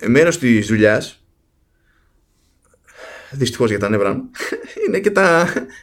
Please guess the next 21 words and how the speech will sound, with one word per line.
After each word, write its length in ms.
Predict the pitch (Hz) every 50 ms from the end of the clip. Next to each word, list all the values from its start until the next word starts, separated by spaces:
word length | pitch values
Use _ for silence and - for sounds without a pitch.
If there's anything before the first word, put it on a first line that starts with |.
| _
είναι 160 | _ 226 214 214
και 100 | 202 196
τα, 440 | 190 165 165 160 156 160 156 170 170
και 80 | -
τα 100 | 185 185
social 320 | 175 190 190 180 170 156 151
media. 340 | 135 104 95 92 92 98 - _ _ _ _ _ _ _ _ _ _ _ _ _ _ _ _ _ _ _ _ - - - - _ _ - _ - _ - - _ _ _ _ _ _ _ _ _ - _ -
Ε, 680 | - 113 117 110 110 107 104 98 95 90 87 78 71 69 - - - - - - _ _ _ _ _ _ _ _
ξεκάθαρα, 920 | - - 131 - - 160 190 208 - 139 117 110 113 156 180 180 - _ _ _ _ _ _ _ _ _ _ _ _ _ _ _ _ _ _ _ _ -
ο-, 220 | 92 - - - - _ _ _ _ -
η 240 | - 120 120 113 113
ενασχόληση 460 | 113 110 110 110 - 156 165 180 175
με 60 | 160
τα 120 | 131 131 127
social 300 | 156 160 151 127 110 107
media 460 | 110 107 104 107 110 131 180 214 - - _ _ _ _ _ _ _ _ _ _ _ _ _ _ _ _ _ _ _
είναι 180 | - 180 190 190
πιο 240 | 196 - 226 220 196
απλή, 540 | 170 - 123 135 165 214 - - - - _ _ _ _ _ _
πιο 180 | - - 185
εύκολη 560 | 156 165 165 165 165 160 170 214 233 - -